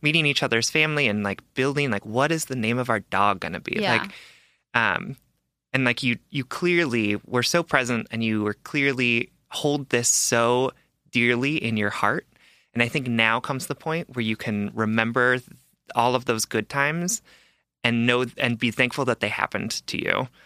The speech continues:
Speaker 2: Right.
Speaker 1: And that is where I think the head and heart work starts to come in, to start moving past this feeling of abject sadness into something like, how do you start to build yourself out of that?
Speaker 2: Right.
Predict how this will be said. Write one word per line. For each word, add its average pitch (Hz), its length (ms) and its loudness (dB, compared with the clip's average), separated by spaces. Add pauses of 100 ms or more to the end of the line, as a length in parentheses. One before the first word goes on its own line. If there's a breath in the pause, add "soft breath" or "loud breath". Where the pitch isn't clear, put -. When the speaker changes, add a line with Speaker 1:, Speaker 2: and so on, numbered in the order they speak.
(140)
Speaker 2:
Right. 175 400 -4 (180)
Speaker 1:
And 120 200 0
that 131 280 4
is 135 160 -2
where 120 160 2
I 107 120 2
think - 360 -8
the 98 100 -2
head 110 240 -2
and 104 120 -4
heart - 200 -2
work 101 200 -4
starts - 320 -4
to 98 140 -6
come 101 260 -4
in, 147 300 0 (120)
to 120 100 -2 (220)
start - 300 0
moving 117 580 0
past - 580 -2
this 117 220 -4
feeling 104 380 0
of 98 340 -6 (1200)
abject 110 600 -2
sadness 135 720 0 (460 soft breath)
into 131 280 0
something 110 480 0
like, 107 120 -2
how 127 260 2
do 120 80 -4
you 117 160 0
start - 240 -2
to 107 80 -6
build 98 320 -4
yourself 95 480 -4
out 90 220 -2
of 95 100 -16
that? - 260 -2
Speaker 2:
Right. 180 260 -4